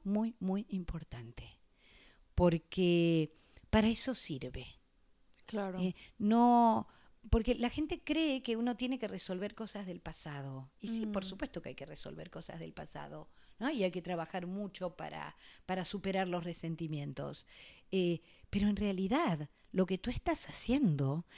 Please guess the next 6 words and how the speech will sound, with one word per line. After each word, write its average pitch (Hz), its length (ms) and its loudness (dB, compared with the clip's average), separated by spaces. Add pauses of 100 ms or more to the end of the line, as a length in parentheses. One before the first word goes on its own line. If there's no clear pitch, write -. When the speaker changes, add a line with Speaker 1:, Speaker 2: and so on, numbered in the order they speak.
(180)
Speaker 1:
es - 180 0
asegurándote 196 1300 2 (420)
estar 302 640 2
bien 226 400 4 (520)
hoy, 330 220 12 (480)
presente 392 540 4